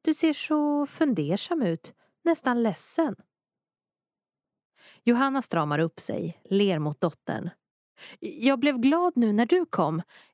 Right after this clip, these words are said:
Jag saknar bara mina barn. Ni börjar bli så stora nu. <laughs> Men jag trodde att du tyckte att det var skönt att slippa ta hand om småungar, skrattar hon och torkar ömt en tår ur mors ögonvrå.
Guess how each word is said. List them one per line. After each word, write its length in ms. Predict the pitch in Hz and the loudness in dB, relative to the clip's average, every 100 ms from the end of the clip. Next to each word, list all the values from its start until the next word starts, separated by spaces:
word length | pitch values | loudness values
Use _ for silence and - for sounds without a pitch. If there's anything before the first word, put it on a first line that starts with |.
| - | -18
Jag 120 | - | -8
saknar 640 | - - 208 - - 202 | -6 0 0 0 -2 -4
bara 240 | 190 208 226 | 0 0 0
mina 260 | 226 226 | -2 -2
barn. 500 | 214 202 226 220 240 - | -2 -2 -2 -2 -4 -4
Ni 140 | 277 262 | -4 0
börjar 200 | 269 269 | 0 0
bli 100 | 277 | -4
så 160 | 294 | -4
stora 640 | - - - 285 254 269 | -8 -8 -6 -2 -2 -2
nu. 240 | 262 262 254 _ _ _ _ _ _ _ - | 0 -2 -2 _ _ _ _ _ _ _ -4
<laughs> 680 | 254 - 330 - - - 285 | -2 0 -4 -4 -8 -6 -2
Men 160 | 302 269 | 0 2
jag 220 | 202 180 | 0 0
trodde 280 | - 359 415 | -2 0 -2
att 140 | - | 0
du 160 | 208 196 | 0 0
tyckte 240 | 220 220 | -2 -2
att 60 | 214 | 0
det 60 | |
var 100 | 233 | -2
skönt 580 | 240 - - 185 339 427 | -2 -4 0 0 0 -4
att 60 | 403 | -8
slippa 340 | - 370 381 | -4 -2 0
ta 100 | 359 | -4
hand 320 | 285 165 151 | -2 -2 -2
om 100 | 151 | -4
småungar, 800 | 151 - 233 185 139 139 139 101 - _ - - | -4 -2 0 2 0 -2 -4 -6 -8 _ -20 -20
skrattar 580 | - - 190 156 - 151 | -12 -4 -4 -4 -6 -6
hon 280 | 147 147 147 | -4 -4 -2
och 160 | 143 | -4
torkar 420 | - 185 165 180 - | -2 -2 0 0 0
ömt 320 | 214 208 - | 0 -2 -2
en 160 | 185 180 | -4 -4
tår 380 | - 143 151 | -6 -4 -2
ur 120 | 151 156 | -2 0
mors 400 | 165 156 156 - | 0 -2 -2 0
ögonvrå. 720 | 196 165 180 185 226 - | 0 0 -2 0 -2 -4